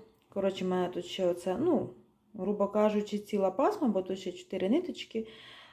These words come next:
а тут вона ще почата, то я довишиваю цю вже пасму і сяду за свою блузку. А ще в мене така, е, новина, від мене сьогодні,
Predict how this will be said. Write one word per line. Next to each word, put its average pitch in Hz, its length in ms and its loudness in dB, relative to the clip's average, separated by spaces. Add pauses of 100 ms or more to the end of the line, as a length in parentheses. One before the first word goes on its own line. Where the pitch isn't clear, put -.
(140)
а - 100 -6
тут - 300 -8
вона 180 280 -2
ще 180 180 -6
почата, 240 460 2
то 196 140 -2
я 190 220 6
довишиваю 175 840 2
цю 165 160 -10
вже 160 180 -4
пасму 302 580 2 (440)
і 190 220 0
сяду 220 440 2
за 190 300 4
свою 190 640 0 (340)
блузку. 170 480 2 (500)
А 175 100 -6
ще 220 140 2
в 220 40 8
мене 226 160 8
така, 208 340 0
е, 170 1040 -2
новина, 180 640 4
від 226 140 2
мене 190 300 2
сьогодні, 175 460 -2